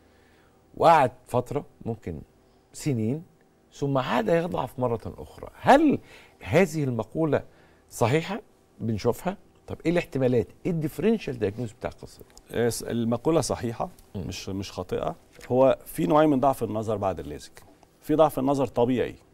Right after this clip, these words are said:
Speaker 2: أولًا إحنا بني آدمين، أنسجة حية بتتفاعل مع المؤثرات الخارجية. عمرنا ما كنا جماد، ما،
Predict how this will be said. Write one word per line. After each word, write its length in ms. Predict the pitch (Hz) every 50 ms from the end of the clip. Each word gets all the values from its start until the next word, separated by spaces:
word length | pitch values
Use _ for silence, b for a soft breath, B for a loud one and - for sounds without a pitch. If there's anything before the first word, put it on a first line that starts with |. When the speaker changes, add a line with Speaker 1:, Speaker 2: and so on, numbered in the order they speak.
| _ - -
Speaker 2:
أولًا 420 | 95 101 113 123 131 123 113 -
إحنا 240 | 117 - 127 117 110
بني 280 | 98 101 95 98 - 73
آدمين، 380 | 85 87 98 98 104 120 139 B B B B B B B B -
أنسجة 320 | - - - - 117 104 104
حية 400 | 95 - - 101 107 113 127 - - -
بتتفاعل 560 | - 113 - - 95 - - 120 110 107 98
مع 140 | 98 90 92
المؤثرات 500 | 95 92 76 76 - - 95 98 98 -
الخارجية. 560 | 90 - - 78 78 82 80 87 92 120 -
عمرنا 400 | - 87 92 113 131 139 135 123
ما 80 | 110 101
كنا 280 | - 107 107 104 101
جماد، 460 | 92 92 90 95 107 117 117 117 - - -
ما، 120 | 101 87